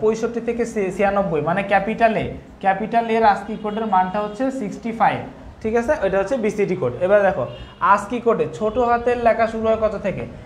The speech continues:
এটা হচ্ছে সাতানব্বই থেকে, হ্যাঁ, এই পঁয়ষট্টি থেকে ছিয়ানব্বই পর্যন্ত বড় হাতের, আর এই সাতানব্বই মানে হচ্ছে স্মল এ, হ্যাঁ, এই সাতানব্বই থেকে শুরু হয়। এবার দেখো ইবিসিডিআইসি কত বিটের কোড? আট বিটের কোড, এগুলো তোমরা জানো।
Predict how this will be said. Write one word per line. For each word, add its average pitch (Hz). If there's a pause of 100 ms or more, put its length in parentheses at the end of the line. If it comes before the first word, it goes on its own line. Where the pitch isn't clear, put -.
এটা 190
হচ্ছে 214
সাতানব্বই 202
থেকে, 143
হ্যাঁ, 190 (200)
এই 165
পঁয়ষট্টি 208
থেকে 233
ছিয়ানব্বই 214
পর্যন্ত 214
বড় 190
হাতের, 226 (300)
আর 170
এই 185
সাতানব্বই 208
মানে 202
হচ্ছে 214
স্মল 175
এ, 120 (280)
হ্যাঁ, 302
এই 180
সাতানব্বই 185
থেকে 208
শুরু 165
হয়। 120 (320)
এবার 208
দেখো 202 (100)
ইবিসিডিআইসি 226
কত 208
বিটের 208
কোড? 175
আট 180
বিটের 196
কোড, 170
এগুলো 185
তোমরা 208
জানো। 165